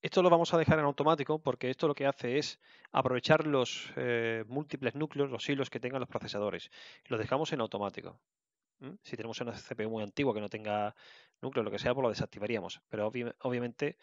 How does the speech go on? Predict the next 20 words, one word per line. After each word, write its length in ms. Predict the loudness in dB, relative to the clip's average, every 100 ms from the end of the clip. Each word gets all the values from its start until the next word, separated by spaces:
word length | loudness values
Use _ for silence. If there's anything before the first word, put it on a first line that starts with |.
| -20 -20 -20 -20 -4
hoy 180 | 0
por 160 | 4 6
hoy, 260 | 6 4 -2 _ _ _ _
los 160 | -8 -6
que 80 | -4
tenemos 300 | -4 -4 -2
ya, 260 | 0 2
los 160 | 0 -2
micros 200 | -6 -6
que 80 | -4
tenemos, 400 | -2 -2 -4 -6 _ -20 -2
van, 360 | 4 6 4
eh, 600 | 0 -2 -2 -2 -4 -8 -14 _ -20 -20 -20 -20 _ _
eh, 420 | -8 -6 -6 -8 -14 -20 _ -10
además, 360 | -6 -4 -4 -6
eh, 300 | -8 -8 -12 -10
en 180 | -8
multinúcleo. 680 | -6 -4 -2 -2 2 0 0 _ _
Obvi-, 260 | -10 -8 -8
entonces, 560 | -8 -6 -4 -4 -6